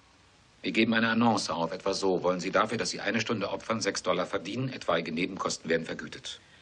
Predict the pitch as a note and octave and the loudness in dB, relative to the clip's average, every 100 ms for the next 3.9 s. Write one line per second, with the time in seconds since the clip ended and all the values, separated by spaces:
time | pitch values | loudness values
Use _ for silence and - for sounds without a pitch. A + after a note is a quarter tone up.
0 | - G2+ C3 D#3 C#3 A#2 A2+ A2+ C#3 - | -6 -2 -2 -2 6 6 8 4 2 4
1 | A#2 G2 A2+ A#2 A2 - G2 - - F2+ | 2 2 -6 -4 -4 -4 -6 -6 -4 -4
2 | F2 F#2 A#2 - F#2+ F2+ - F2 - F2+ | 0 2 2 2 -4 -2 -2 -2 -2 -4
3 | F2 E2 - - - - - - - | 0 0 -2 -6 -8 -6 -8 -8 -12